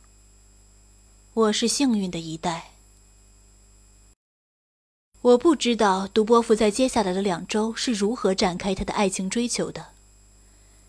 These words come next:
但父亲告诉我，他每天都开着劳斯莱斯出门，有时是早晨，有时是晚上。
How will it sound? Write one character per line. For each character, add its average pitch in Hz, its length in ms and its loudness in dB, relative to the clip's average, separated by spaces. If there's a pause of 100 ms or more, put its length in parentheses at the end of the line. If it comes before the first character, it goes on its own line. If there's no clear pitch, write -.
(140)
但 226 160 4
父 240 180 -2
亲 202 200 -2
告 196 180 0
诉 190 220 -4
我， 170 240 -10 (420)
他 269 160 6
每 214 220 4
天 240 380 2 (120)
都 202 140 4
开 196 200 2
着 196 120 -2
劳 180 160 0
斯 - 120 -4
莱 202 160 2
斯 - 140 -8
出 - 160 -4
门， 180 300 -6 (720)
有 214 200 8
时 220 380 2
是 - 140 -2
早 185 260 0
晨， 190 300 -6 (480)
有 190 240 4
时 185 440 -4
是 247 200 2
晚 180 200 -2
上。 190 300 -6